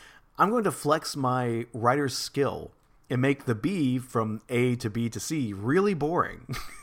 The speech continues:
<laughs> just to show them I can." Uh, so the ships make it to orbit,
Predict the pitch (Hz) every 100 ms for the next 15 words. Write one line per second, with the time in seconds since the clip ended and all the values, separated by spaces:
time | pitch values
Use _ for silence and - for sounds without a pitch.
0 | - - - - - - - - 170 -
1 | 170 165 151 147 135 160 107 78 - -
2 | - - - - - - - - - -
3 | 117 107 104 104 - - - - _ _
4 | _ _ - - 135 135 269 220 208 175
5 | 185 131 127 -